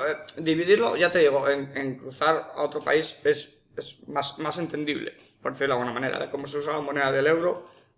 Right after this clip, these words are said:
o la libra o el dólar. El problema es cuando dentro de tu mismo país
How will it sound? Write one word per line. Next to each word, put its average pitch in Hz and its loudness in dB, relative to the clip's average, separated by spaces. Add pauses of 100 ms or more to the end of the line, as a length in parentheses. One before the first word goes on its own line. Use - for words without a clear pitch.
(840)
o 160 6
la 139 2
libra 170 8
o 139 8
el 135 2
dólar. 143 6 (920)
El 139 -10
problema 165 2
es 226 -4 (400)
cuando 131 0
dentro 135 2
de 143 4
tu 220 -4
mismo 185 -6
país 143 -4